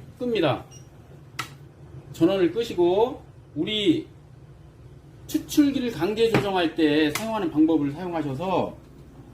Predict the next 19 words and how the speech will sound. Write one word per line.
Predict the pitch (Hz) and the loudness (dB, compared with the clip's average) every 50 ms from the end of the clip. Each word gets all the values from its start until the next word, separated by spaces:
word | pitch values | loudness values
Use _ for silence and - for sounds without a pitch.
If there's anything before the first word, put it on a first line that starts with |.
| - - - - - - - - - - - | -20 -20 -20 -20 -20 -20 -20 -20 -20 -20 -16
자, | - 113 107 110 127 139 127 | -8 -4 -2 0 0 0 0
왼쪽 | 110 127 170 190 - - 214 202 202 - | 0 0 0 0 -2 -4 -4 -6 -6 -6
상단을 | - 214 220 220 220 220 214 208 202 165 | -8 -4 -2 -2 0 0 0 0 0 -2
누르신 | 147 156 180 175 165 | -2 -2 -2 -4 -4
상태에서 | 160 160 147 139 - 147 135 131 127 127 127 185 196 214 226 226 233 240 247 - - - - - - - - - - - - - - - - - - - - - - - - - - - - - - - - - - - - - - - - - - - - - - - - - - - - - - - - - - - - - - - - - - - - - - | -4 -6 -6 -4 -2 -2 -2 0 0 -2 -2 -2 -2 0 0 0 -2 -2 -6 -8 -14 -20 -20 -20 -20 -20 -20 -20 -20 -20 -20 -20 -20 -20 -20 -20 -20 -20 -20 -20 -20 -20 -20 -20 -20 -20 -20 -20 -20 -20 -20 -20 -20 -20 -20 -20 -20 -20 -20 -20 -20 -20 -20 -20 -20 -20 -20 -20 -20 -20 -20 -20 -20 -20 -20 -20 -20 -20 -20 -20 -20 -20 -20 -20 -20 -20 -12 -4 0
요, | 151 180 185 - - - - - - - | 0 2 0 0 -4 -12 -20 -20 -20 -14
지금 | - 160 165 175 170 170 170 165 170 165 156 - 151 | -12 -8 -4 -2 0 2 2 2 2 0 0 -2 -2
우리 | 170 180 180 180 175 170 170 170 165 170 - - - - - - - - - - - - - - - - | 0 2 2 2 2 2 2 0 0 -2 -4 -6 -10 -14 -20 -20 -20 -20 -20 -20 -20 -20 -20 -20 -18 -14
추출기를 | - 233 - 277 269 240 226 220 190 180 180 185 185 156 120 92 - - - - - - - - - - - - - - - - - | -14 -6 -4 -2 0 2 4 4 6 6 6 6 6 4 2 2 -2 -6 -14 -20 -20 -20 -20 -20 -20 -20 -20 -20 -20 -20 -20 -20 -14
그때 | - 170 - - 185 175 165 151 127 - - - - - - - - | -12 -8 -2 0 4 4 4 4 2 0 -4 -14 -20 -20 -20 -4 0
빼는 | 254 269 262 247 196 | 2 2 4 2 2
방법, | - 160 160 156 165 165 143 - - - - - - - - - - - - | 2 2 4 6 6 4 4 2 -4 -14 -20 -20 -20 -20 -20 -20 -20 -14 -6
예를 | 127 135 143 | -4 -2 -2
들어서 | 135 139 131 120 131 | 0 -2 -2 -2 -2
안 | 113 113 131 | -2 -2 0
빠질 | 131 170 160 151 147 - | 2 2 2 2 0 -2
때 | 135 113 | -2 -2
강제 | - 131 143 151 160 | 0 2 2 2 2
조정해서 | 147 143 135 139 131 143 165 160 147 135 131 151 180 214 240 - | 0 0 0 0 0 0 -2 -2 -2 0 2 2 2 2 0 -2